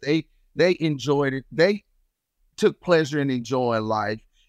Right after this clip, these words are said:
And those things really stood out to me. But then also going into the room, uh, the hotel room they still have done what, what Malcolm X was in, what Muhammad Ali, sitting in the, sitting on those beds, seeing what,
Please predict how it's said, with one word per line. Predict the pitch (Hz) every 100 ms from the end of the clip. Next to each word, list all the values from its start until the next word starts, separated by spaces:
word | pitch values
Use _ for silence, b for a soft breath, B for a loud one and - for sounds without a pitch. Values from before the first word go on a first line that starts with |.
| _ -
And | 160 151 139 120
those | 160 190 208 196 -
things | 170 170 165 156 135
really | 107 135 156 151
stood | - - 131 135 120
out | 117 110
to | 147
me. | 143
But | 127 110
then | 110 151 147
also | 120 135 131 135
going | 120 113 131 131
into | 120 -
the | 117
room, | 107 123 123 123 120 - _ _ _
uh, | - 123
the | 120 120
hotel | 151 151 - 143
room | 135 143
they | 135
still | 139 - 139 135
have | 143 135 131 104
done | 123 127 127 127
what, | 113 110 95 _ _ -
what | 110 104
Malcolm | 117 113 107 92 113
X | 143 135 -
was | 110 98
in, | 110 101 92
what | 107 98
Muhammad | - 135 135 127
Ali, | 117 107 113 131 135
sitting | 123 - - 156 139
in | 135
the, | 117 104
sitting | - - 151 139
on |
those | 127 123 113
beds, | - 135 139 117
seeing | - 170 165 147
what, | 131 151